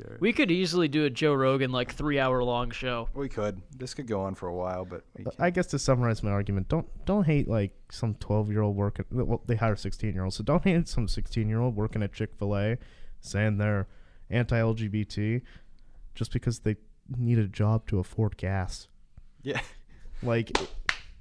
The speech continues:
Speaker 1: I like that. I think it's a fair statement.
Speaker 3: Like, it's not the company's
Speaker 2: If
Speaker 3: fault.
Speaker 2: I had
Speaker 3: It's
Speaker 2: a
Speaker 3: the C E O's
Speaker 2: dollar
Speaker 3: fault.
Speaker 1: Yeah.
Speaker 2: for every time a customer made me wanna absolutely end it all, oh my goodness.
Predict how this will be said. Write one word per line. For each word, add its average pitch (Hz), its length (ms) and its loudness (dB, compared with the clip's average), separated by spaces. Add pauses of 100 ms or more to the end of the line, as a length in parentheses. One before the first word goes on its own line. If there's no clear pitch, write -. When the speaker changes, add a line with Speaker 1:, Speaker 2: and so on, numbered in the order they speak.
(680)
Speaker 1:
I 196 100 0
like 202 200 2
that. 95 160 -2 (460)
I 165 60 0
think 175 180 0
it's 175 100 -4
a 180 60 0
fair 185 220 0
statement. 170 380 -2 (400)
Speaker 3:
Like, 131 320 2
it's - 240 0
not 165 140 2
the 139 80 -2
company's 95 420 -6
Speaker 2:
If - 60 -16
Speaker 3:
fault. - 120 0
Speaker 2:
I 185 40 2
had 214 100 2
Speaker 3:
It's 147 100 -2
Speaker 2:
a - 20 0
Speaker 3:
the 143 60 0
C 123 260 0
E 104 40 0
O's 131 40 0
Speaker 2:
dollar 123 480 0
Speaker 3:
fault. 127 80 -10
Speaker 1:
Yeah. 110 120 -6
Speaker 2:
for 123 120 -4
every 127 300 -4
time 113 440 -10
a 98 80 -12
customer 104 760 -10
made 104 240 -6
me 104 120 -4
wanna 98 320 -10 (240)
absolutely 110 760 -10
end 104 220 -12
it 98 80 -10
all, 98 400 -12 (840)
oh 120 140 -10
my 98 160 -16 (180)
goodness. - 480 -16